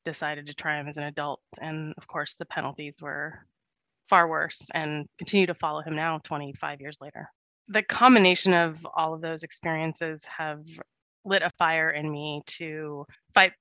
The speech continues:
back against injustice wherever I find it, and to fight for a world where we don't abandon our, our kids, we don't abandon families, we provide the resources people need.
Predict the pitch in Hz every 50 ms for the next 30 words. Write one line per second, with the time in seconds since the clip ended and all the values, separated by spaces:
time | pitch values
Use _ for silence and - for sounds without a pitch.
0 | _ _ - 175 170 175 - 190 180 - 170 165 160 - 185 175 165 165 170 156
1 | - - - 196 202 - 180 165 165 160 160 160 160 151 - - 165 160 156 165
2 | 170 175 180 185 - - _ 165 160 160 160 160 160 - - - 160 151 151 151
3 | - - 190 190 185 180 - 185 175 170 165 156 156 160 165 165 165 160 160 160
4 | 160 160 156 156 151 151 160 160 156 156 156 156 156 156 156 - _ _ _ _
5 | _ _ _ _ _ _ 185 170 170 170 170 170 170 170 175 185 180 185 185 180
6 | 180 175 165 170 170 170 170 - - 165 160 - 185 180 180 180 170 156 156 160
7 | 160 160 156 165 165 165 160 165 151 - 165 160 160 160 156 156 156 156 151 156
8 | 156 - - 156 151 156 156 156 156 156 156 156 151 156 - - 160 156 156 156
9 | 156 151 151 151 147 147 143 147 - - 170 180 - 185 180 - - 160 - -
10 | - - - 175 165 170 180 196 190